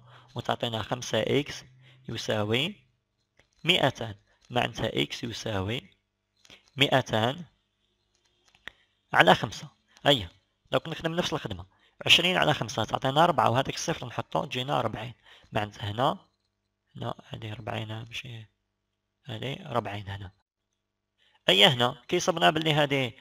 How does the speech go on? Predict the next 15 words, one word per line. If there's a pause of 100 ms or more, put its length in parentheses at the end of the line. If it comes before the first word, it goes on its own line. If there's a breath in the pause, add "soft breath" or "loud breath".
(120)
لقينا
بلي
هذه
أربعين، (640 soft breath)
معناتها
واش
عندي؟ (180)
معناتها
عندي
هذه
هي
اف
لي، (960 soft breath)
اف
لي